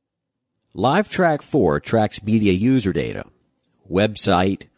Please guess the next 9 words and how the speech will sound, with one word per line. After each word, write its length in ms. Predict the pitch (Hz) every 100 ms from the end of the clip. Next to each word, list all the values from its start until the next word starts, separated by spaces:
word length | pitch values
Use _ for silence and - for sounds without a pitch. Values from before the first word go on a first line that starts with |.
| _ -
feed, 580 | - 110 98 101 101 - _ _ -
V 320 | - 87 87
O 120 | 87
D, 400 | 82 85 90 101 _ _ - 73
audio 380 | 80 90 90
stream, 640 | 90 - 85 87 90 98 90 _ _
T 180 | - 87
V 120 | 90
broadcast. 840 | 85 82 85 - 87 90 85 -